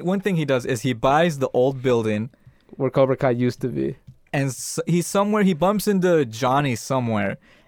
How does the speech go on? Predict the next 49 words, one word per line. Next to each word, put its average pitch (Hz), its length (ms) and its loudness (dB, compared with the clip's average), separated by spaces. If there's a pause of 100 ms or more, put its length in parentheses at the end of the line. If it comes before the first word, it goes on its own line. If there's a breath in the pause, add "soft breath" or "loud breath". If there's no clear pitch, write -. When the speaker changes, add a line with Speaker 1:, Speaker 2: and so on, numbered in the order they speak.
Speaker 1:
and 131 160 0
he 139 140 0
invites 127 460 0
him, 123 80 -2
he 123 80 -2
tells 127 280 0
him 123 120 -2
to 113 80 0
show 113 280 0
up 107 100 -2
to - 80 -12
this 101 160 -4
place. - 400 -8 (260)
That 131 220 2
or 156 80 2
Johnny 131 360 -2
is 123 140 -6
like, 117 200 -4
"I 110 60 0
wanna 120 200 -2
meet - 380 -20
Speaker 2:
Johnny, 170 280 6
Speaker 1:
you 180 100 6
Speaker 2:
Johnny 147 80 -2 (140)
Speaker 1:
somewhere." 196 120 4
Speaker 2:
breaks 165 400 2
in 165 160 2
the 156 60 2
Cobra 143 360 0
Kai. 123 400 0 (1000)
Johnny 147 200 2
breaks 151 320 2
in 160 80 0
the 147 80 0
Cobra 143 320 2
Kai 127 320 2
'cause 120 180 -2
he, 135 300 2
something 175 300 0
happened 160 400 2
prior 139 360 4
to 127 120 2
this, 120 300 0 (880 soft breath)
and 127 140 -2
he 147 100 2
was 147 180 2
like, 127 240 2
"I'm 127 160 0
gonna 139 180 0